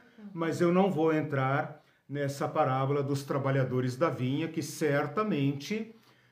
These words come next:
Speaker 2: pelo menos na intenção de Mateus, está relacionada com o texto.
Speaker 1: Uhum.
Speaker 2: Então, a primeira coisa que eu fiz, eu dividi esse texto em três partes, tá?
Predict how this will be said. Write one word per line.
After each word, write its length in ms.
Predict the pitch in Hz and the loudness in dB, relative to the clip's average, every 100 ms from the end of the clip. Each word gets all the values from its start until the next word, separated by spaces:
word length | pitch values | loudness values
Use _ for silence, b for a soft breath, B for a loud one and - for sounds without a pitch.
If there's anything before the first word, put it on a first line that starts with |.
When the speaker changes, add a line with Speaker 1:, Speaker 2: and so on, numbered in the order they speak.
| b | b
Speaker 2:
pelo 240 | 165 151 147 | -4 -2 0
menos 320 | 165 190 143 | 0 0 0
na 180 | 170 156 | 0 4
intenção 800 | 185 269 277 196 165 - 151 139 | 6 6 6 4 4 0 -2 0
de 140 | 143 | 0
Mateus, 960 | 139 180 185 147 143 147 208 214 - - | 2 2 0 2 4 2 0 -6 -14 -14
está 560 | 190 202 - - 131 143 | -10 -10 -10 -4 -2 -2
relacionada 1120 | 143 165 151 - 180 139 127 135 165 160 - | 0 -2 -2 -4 -4 -4 -4 -4 -4 -6 -12
com 460 | - 143 147 160 - _ | -6 -4 -2 -6 -12 _
o 140 | 170 | -8
texto. 500 | 170 139 - - - _ _ | -4 -4 -6 -12 -20 _ _
Speaker 1:
Uhum. 120 | 208 - 180 | -20 -20 -12
Speaker 2:
Então, 300 | 156 143 156 | -8 -2 -2
a 60 | 156 | -2
primeira 340 | 151 147 143 | -2 -2 -2
coisa 300 | 135 131 135 | 0 -2 -2
que 100 | 135 | -4
eu 80 | 147 | -6
fiz, 340 | 147 180 190 | -2 0 0
eu 120 | 180 151 | 0 -2
dividi 840 | 139 143 139 120 135 156 165 B B B | -2 -2 -4 0 2 2 0 B B B
esse 320 | - 139 135 156 | -4 -2 -2 -6
texto 520 | 151 143 151 151 165 | -2 -2 -2 -2 -4
em 100 | 143 | -2
três 340 | 139 147 139 | 0 0 -2
partes, 720 | - 131 95 - - - - _ _ - | -8 -8 -8 -12 -20 -20 -20 _ _ -14
tá? 380 | 117 139 156 | -6 -6 -6